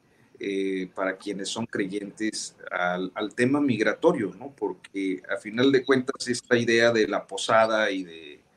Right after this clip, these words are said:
y del pesebre es, eh, es eso, una, una migración, ¿no? Un éxodo. Este, y,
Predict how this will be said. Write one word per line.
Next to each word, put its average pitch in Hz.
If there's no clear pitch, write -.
y 92
del 90
pesebre 98
es, 101
eh, 95
es 101
eso, 170
una, 113
una 131
migración, 131
¿no? 123
Un -
éxodo. 101
Este, 95
y, 101